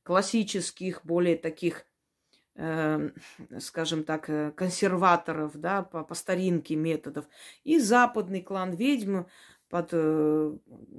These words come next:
который там руководит над этим кланом Ванесса Парадис, которая более современная, продвинутая и может работать по новым методам, по новым технологиям. Собственно говоря, это есть. Ну и остальные, которые,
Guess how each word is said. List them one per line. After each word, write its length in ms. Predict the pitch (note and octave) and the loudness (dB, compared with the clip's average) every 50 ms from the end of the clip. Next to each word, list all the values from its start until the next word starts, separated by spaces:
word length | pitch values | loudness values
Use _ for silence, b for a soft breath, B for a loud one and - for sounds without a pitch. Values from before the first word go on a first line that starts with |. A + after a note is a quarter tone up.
| - G#2 G#2 | -14 -12 -10
который 380 | - E3 E3 - E3 D#3+ D3+ C3+ | -10 -8 -6 -2 0 0 0 0
там 480 | C3+ C#3+ C#3+ C#3+ - - E2+ G2+ - - _ _ _ _ _ _ _ - - | -2 -4 -8 -8 -8 -10 -12 -14 -14 -16 _ _ _ _ _ _ _ -18 -12
руководит 680 | D3+ D3+ D#3 D#3 - F3 E3+ E3 E3 D#3+ E3 D#3 - - | -8 -6 -6 -6 -4 -2 -2 -2 -2 -2 -4 -6 -6 -6
над 380 | D#3 D3+ D3 D3+ D#3 D3+ D3+ D#3+ | -6 -6 -4 -4 -6 -6 -6 -6
этим 480 | D3+ D3 - - D3 D3 C#3+ D3 C#3+ | -8 -8 -8 -8 -8 -8 -8 -8 -10
кланом 540 | - - F3 G3+ A#3+ B3+ A#3+ A3 F#3 E3+ - b b b b b b b | -8 -4 0 2 2 2 2 2 0 -2 -6 b b b b b b b
Ванесса 760 | - F3 F3+ F3 E3+ D#3 C#3+ - - - C#3+ C#3 C#3 C#3 C#3 - | -4 -2 0 0 0 0 0 -2 -4 -6 -4 -4 -4 -6 -6 -8
Парадис, 640 | - D3+ D#3 D#3+ E3+ F#3 B3 D4 D4 B3+ - - - | -6 -4 -4 -2 0 2 4 4 4 4 0 -6 -10
которая 520 | - - D#3 - - A#3+ C4+ C4+ B3 G#3 | -10 -10 -8 -4 0 2 4 4 4 2
более 340 | F3 D#3 F3+ G#3 A3 A3 G3+ | 2 0 2 2 4 4 4
современная, 640 | G3 - F3+ E3 E3 E3+ F#3 A3+ B3 B3 A3 G3+ F#3 | 2 0 -4 -4 -2 0 0 2 2 2 2 0 -2
продвинутая 920 | - - E3 E3 D#3+ F3+ A3 B3+ B3 A3+ G3+ G3+ - F#3+ F#3+ F#3 F3+ F#3 B B B B B B B - | -2 -4 -4 -4 -2 0 2 4 4 4 2 0 -2 -4 -2 -4 -4 -6 B B B B B B B -10
и 80 | - | -6
может 320 | E3+ F3+ F3 D#3+ E3 E3 E3 | -4 -4 -2 -2 -2 -2 -2
работать 560 | F3+ F3+ F3+ A3+ B3 B3 G3+ F3+ E3+ - - | -2 0 2 4 2 2 2 -2 -4 -4 -4
по 120 | - F3+ F3+ | -2 0 2
новым 380 | F3 E3 D3 C#3+ D3 C#3+ C#3+ | 2 2 2 0 -2 -2 -2
методам, 440 | D3 E3 F3 - F#3+ E3+ D#3+ D#3 D3+ | -2 -2 -2 -4 -4 -4 -4 -4 -4
по 120 | - D3+ | -4 -6
новым 340 | D3 D3+ E3+ E3+ E3+ E3+ D#3+ | -6 -4 -4 -2 -2 -2 -4
технологиям. 720 | - - D3+ - - D#3+ D3+ C#3+ C3 C3 B2+ - C3 C3 - | -4 -8 -12 -10 -8 -8 -6 -6 -6 -8 -10 -10 -12 -12 -10
Собственно 340 | - C#3+ - - - C3 | -10 -10 -10 -10 -12 -8
говоря, 240 | C#3 D3+ F#3+ A#3+ B3+ | -4 -2 0 2 2
это 240 | A#3 F3+ E3+ - F#3+ | 2 2 0 -2 -4
есть. 320 | F3 E3 F#3+ A#3 A#3 - B B B B B B B B B B | -2 0 0 0 0 -2 B B B B B B B B B B
Ну 180 | - C4 D#4+ F4 - | 6 8 8 6 6
и 420 | - B3 C4 C4 C4 C4 B3+ B3 - | 2 2 4 4 6 4 4 2 2
остальные, 760 | - F#3+ F#3+ - - A3 G3 G#3 G3+ G3 A3 C4+ D4+ D4+ D4 C#4 | 0 0 -2 2 2 4 4 4 4 4 6 8 8 8 6 6
которые, 800 | D4 G#3 F#3+ - - A#3+ B3 A3 G#3+ G3 F3+ E3+ E3 E3 E3 - | 2 0 -2 2 4 4 6 6 6 6 6 4 4 2 -2 -8